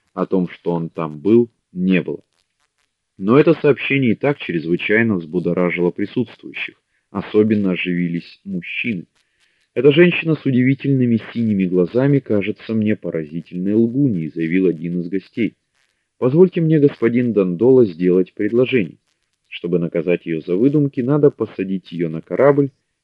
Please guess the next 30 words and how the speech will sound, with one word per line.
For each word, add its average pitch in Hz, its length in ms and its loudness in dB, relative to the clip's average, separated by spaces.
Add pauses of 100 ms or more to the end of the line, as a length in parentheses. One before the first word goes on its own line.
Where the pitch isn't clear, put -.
идущий 151 520 0
в - 80 -4
противоположном 113 1040 4
от 104 140 -2
Лондона 85 600 -4 (100)
направлении». 82 640 -6 (1120)
Похоже, 160 340 -2
что - 180 -4
многим 107 340 2
присутствующим 101 880 -4
была 85 260 2
по 92 140 -4
душе 120 420 2
эта 80 260 -6
идея. 82 320 -4 (560)
Но 101 200 0
мрачный, 139 460 2
проигравший 98 680 4
пари 87 320 0
купец, 120 480 -2
сидевший 87 500 -4
на 85 140 -6
противоположном 87 920 0
от - 160 -12
хозяина 87 480 -2
конце 87 340 -6
стола, 135 400 2
был 135 240 2
другого 101 600 0
мнения. 78 400 -10